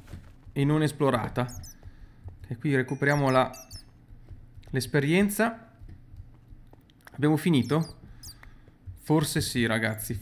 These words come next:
Forse abbiamo terminato. No, non abbiamo terminato.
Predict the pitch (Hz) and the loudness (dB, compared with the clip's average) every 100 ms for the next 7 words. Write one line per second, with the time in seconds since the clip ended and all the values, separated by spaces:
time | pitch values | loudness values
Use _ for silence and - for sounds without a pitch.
0 | - 170 175 190 - 190 156 143 135 135 | 0 6 8 6 4 2 4 2 2 0
1 | 131 123 107 107 123 117 - - 131 120 | 2 0 0 -2 -4 -6 -12 -4 0 0
2 | - - - 131 123 113 110 113 110 107 | -2 -12 -4 0 2 0 -2 -4 -2 -2
3 | 107 | -4